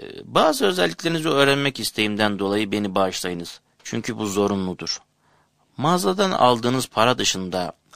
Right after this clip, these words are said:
başka yerden bir geliriniz var mı? Ee, hayır. Ee, evlenmek niyetinde misiniz? Asla. O halde geleceğinizi nasıl sağlayacaksınız?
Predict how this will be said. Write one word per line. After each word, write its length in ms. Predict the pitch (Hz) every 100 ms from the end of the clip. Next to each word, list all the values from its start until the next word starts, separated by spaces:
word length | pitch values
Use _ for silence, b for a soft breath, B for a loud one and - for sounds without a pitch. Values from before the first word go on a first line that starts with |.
| _ 135
başka 360 | 123 - -
yerden 540 | 101 120 104 95 90 87
bir 120 | 90
geliriniz 720 | 85 92 90 92 90 87 123
var 140 | 208
mı? 160 | 180 - _ _ _ _ _ _ _ _ _ _ -
Ee, 140 | 101 - 104
hayır. 540 | 110 123 139 131 - - _ _ _ _ _ _ _ _ _
Ee, 80 | 90 87 85 82 78 - -
evlenmek 560 | 104 117 127 143 143
niyetinde 400 | 117 101 92 90
misiniz? 440 | 87 - 131 - - _ _ _ _ -
Asla. 500 | 160 131 - 82 - _ _ _ _ _ _ b b b _ _
O 160 | 120 143
halde 320 | 151 143 151
geleceğinizi 680 | 127 120 123 123 131 131 135
nasıl 220 | 147 -
sağlayacaksınız? 840 | - 98 90 87 87 - 120 -